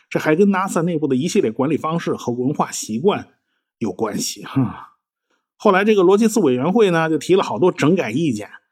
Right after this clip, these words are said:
但是nasa真的改了又有多少呢？还不是该升官的升官，该签合同的签合同，该给钱的给钱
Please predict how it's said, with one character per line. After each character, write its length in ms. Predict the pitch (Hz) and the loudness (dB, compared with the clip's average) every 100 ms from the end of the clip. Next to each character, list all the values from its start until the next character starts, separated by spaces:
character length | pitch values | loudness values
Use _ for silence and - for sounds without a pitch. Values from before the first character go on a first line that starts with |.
| _ _ _ | _ _ _
但 140 | 185 147 | -2 0
是 120 | 143 | -2
nasa 400 | 147 170 160 143 | -2 -4 -4 -2
真 220 | 185 185 | 0 2
的 120 | 165 | 0
改 300 | 127 127 95 | -2 -4 -4
了 120 | 113 160 | 0 2
又 160 | 160 | 4
有 120 | 131 117 | 2 2
多 140 | 143 | 0
少 240 | 131 107 | 0 -6
呢？ 300 | 117 131 135 - _ _ _ | -6 -6 -8 -16 _ _ _
还 200 | - 156 | -6 -4
不 80 | 180 | -2
是 80 | 175 | -2
该 160 | 180 | -2
升 180 | 165 175 | 0 2
官 140 | 185 180 | 2 2
的 80 | |
升 160 | 143 160 | 0 2
官， 300 | 170 170 165 | 2 2 -2
该 200 | 170 170 | -2 -4
签 240 | 160 175 | 0 -2
合 180 | 165 127 | 0 0
同 140 | 156 139 | 0 0
的 160 | 113 | -2
签 240 | 110 156 135 | -2 -4 -2
合 160 | 117 | -2
同， 280 | 131 113 - | -2 -4 -8
该 160 | - 147 | -2 -2
给 160 | 131 113 | 0 -4
钱 260 | - 123 | -4 -2
的 160 | 143 117 | -2 -4
给 200 | 113 110 | -6 -6
钱 400 | - 120 147 | -4 -4 -6